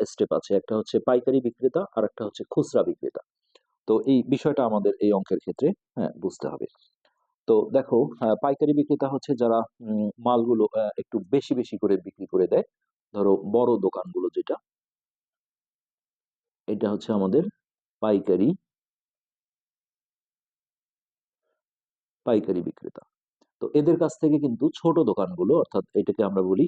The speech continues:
খুচরা বিক্রেতা, খুচরা। তো এরা কিন্তু ওর কাছ থেকে কিনে নিয়ে আসে।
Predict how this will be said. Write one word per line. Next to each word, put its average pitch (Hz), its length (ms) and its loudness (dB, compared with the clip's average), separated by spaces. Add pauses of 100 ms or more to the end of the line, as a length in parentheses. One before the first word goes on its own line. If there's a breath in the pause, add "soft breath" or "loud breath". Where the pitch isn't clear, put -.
খুচরা - 380 0
বিক্রেতা, - 420 -8 (1200)
খুচরা। - 380 -14 (580)
তো 101 140 -2
এরা 151 160 4
কিন্তু 156 280 0
ওর 147 100 4
কাছ 131 220 -2
থেকে 123 220 0
কিনে 196 160 0
নিয়ে 78 180 -4
আসে। - 240 -14